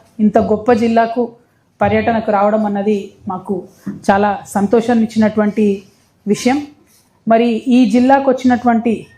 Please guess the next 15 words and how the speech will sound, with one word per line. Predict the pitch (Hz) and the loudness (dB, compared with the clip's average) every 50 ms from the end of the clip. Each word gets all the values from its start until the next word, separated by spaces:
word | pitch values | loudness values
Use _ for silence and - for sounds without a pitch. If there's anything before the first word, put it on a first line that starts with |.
| - | -10
సందర్భంలో | - - 202 208 214 220 220 202 220 214 214 208 247 294 - - _ _ _ _ _ _ _ _ _ _ _ _ _ _ _ _ _ _ _ _ _ _ - | -4 -2 0 2 2 2 2 2 0 0 0 -2 -2 -4 -6 -10 _ _ _ _ _ _ _ _ _ _ _ _ _ _ _ _ _ _ _ _ _ _ -2
మేము | 214 220 226 233 240 233 220 208 202 - - | 0 0 2 2 2 2 2 0 -4 -4 0
నిన్నటి | 220 220 226 240 247 247 254 - 254 | 2 4 4 6 4 4 2 2 0
నుంచి | 247 233 220 - - 262 240 - - - - - - - - - | 0 0 0 0 -2 -2 -2 -4 -8 -16 -20 -20 -20 -10 -4 -4
ఫస్ట్ | 220 - - - | -4 -2 0 0
వస్తూ | 277 247 220 226 - - 262 247 | 0 0 0 0 -2 0 0 0
వస్తేనే | 226 - - - 233 233 233 247 233 226 226 - - _ _ _ _ _ _ _ _ _ | 0 -2 0 0 2 2 2 2 2 0 -2 -6 -10 _ _ _ _ _ _ _ _ _
సమ్మయ్య | - - 226 220 226 240 262 254 254 254 | -6 0 2 4 4 6 6 6 6 4
నగర్ | 247 240 233 240 226 220 - | 4 4 2 2 0 2 0
పరిసర | 220 214 208 - 240 220 220 - _ _ _ _ _ _ _ _ _ - 226 | 0 0 0 0 0 0 -2 -2 _ _ _ _ _ _ _ _ _ -2 0
వర్గంలో | 214 214 185 208 214 208 208 226 262 254 - | 0 0 0 0 0 0 2 0 0 -2 0
ఏకు | 220 214 226 233 220 262 233 | 2 4 4 4 4 2 -2
శ్రీవాణి | - - 214 233 240 240 233 233 226 226 | -2 0 0 2 4 4 4 2 2 0
అనే | 220 208 208 202 | 0 0 0 0
బిడ్డ | 185 202 185 | 0 0 2